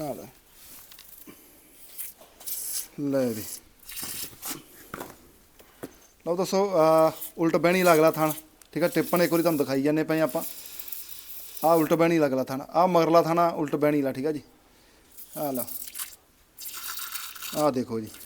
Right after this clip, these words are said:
ਠੀਕ ਆ। ਲਓ ਜੀ, ਆ ਮਗਰਲਾ ਥਣ ਇੱਕ ਬਹਿਣੀ ਵਾਲਾ। ਲਓ ਵੀ, ਕਰੋ ਚੈੱਕ, ਠੀਕ ਆ ਜੀ।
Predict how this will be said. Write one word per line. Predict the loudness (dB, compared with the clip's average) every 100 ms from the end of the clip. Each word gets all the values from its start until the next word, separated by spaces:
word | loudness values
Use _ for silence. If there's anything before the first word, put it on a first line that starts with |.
| -10
ਠੀਕ | -8 -8
ਆ। | -8 -10 -12 -12 -14 -16 -20 _ _ -18 -14 -12 -12 -12 -12 -12 -14 -16 -14 -6
ਲਓ | -2 0 0 -2
ਜੀ, | -6 -12 -20 -20 -20 -20 -20 _ _
ਆ | 4 6 6 2 -4 -2
ਮਗਰਲਾ | 0 4 4
ਥਣ | 4 -2
ਇੱਕ | -2
ਬਹਿਣੀ | -2 0 0
ਵਾਲਾ। | -4 -8 -14 -14 -12 -12 -10 -12 -12 -12 -12 -16 -18 _ _ _ -14 -10 -10 -6
ਲਓ | -2 2 2
ਵੀ, | 2
ਕਰੋ | 0 2 4
ਚੈੱਕ, | 2 0 -4 -6 -8 -8 -10 -10 -8 -2
ਠੀਕ | 0
ਆ |
ਜੀ। | 0